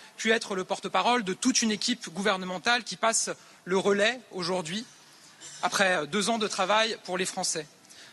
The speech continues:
Nous avons affronté ensemble des tempêtes,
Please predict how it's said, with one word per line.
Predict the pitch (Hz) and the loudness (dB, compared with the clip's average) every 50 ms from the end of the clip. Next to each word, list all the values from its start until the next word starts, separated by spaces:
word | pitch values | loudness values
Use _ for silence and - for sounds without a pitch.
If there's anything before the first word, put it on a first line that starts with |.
| - - | -14 -10
Nous | 175 170 165 | -2 2 2
avons | 190 185 175 226 226 226 214 185 156 - - | 2 2 2 -4 -4 -4 -4 -4 -4 -4 -4
affronté | 196 180 - - 214 196 - 226 220 | -4 -4 -4 -4 -6 -6 -2 -2 -2
ensemble | 196 190 - - 214 208 208 196 170 147 139 - - - - - - _ _ _ - | 0 0 -2 0 0 0 -2 -2 -4 -6 -8 -10 -16 -20 -20 -20 -20 _ _ _ -4
des | 170 175 | -4 0
tempêtes, | - 185 170 - 180 208 226 - - - - - | 2 2 2 4 2 2 2 0 -4 -8 -8 -10